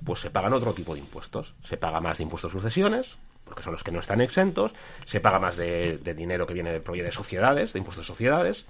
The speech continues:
de acciones, etcétera, Y lo que sucede es que normalmente todo lo que son los impuestos que están en las clases más altas, en la gente que tiene más dinero, son los que menos gravados están, y los que están en el resto de la población que trabaja suelen estar más altos.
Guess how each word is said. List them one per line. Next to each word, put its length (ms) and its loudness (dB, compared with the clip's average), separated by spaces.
de 80 -2
acciones, 500 4
etcétera, 420 2
Y 60 4
lo 80 10
que 80 4
sucede 440 4
es 140 2
que 120 2
normalmente 600 8
todo 200 12
lo 140 12
que 280 8
son 180 6
los 100 6
impuestos 420 4
que 60 -4
están 160 6
en 80 8
las 100 4
clases 220 6
más 160 6
altas, 400 4
en 120 0
la 60 0
gente 220 6
que 60 4
tiene 160 6
más 140 6
dinero, 280 6
son 200 6
los 160 6
que 80 4
menos 240 8
gravados 380 8
están, 360 4
y 80 0
los 140 6
que 80 4
están 300 4
en 120 2
el 200 2
resto 320 4
de 80 8
la 400 6
población 300 6
que 80 2
trabaja 400 4
suelen 160 0
estar 160 -4
más 180 -6
altos. 320 -6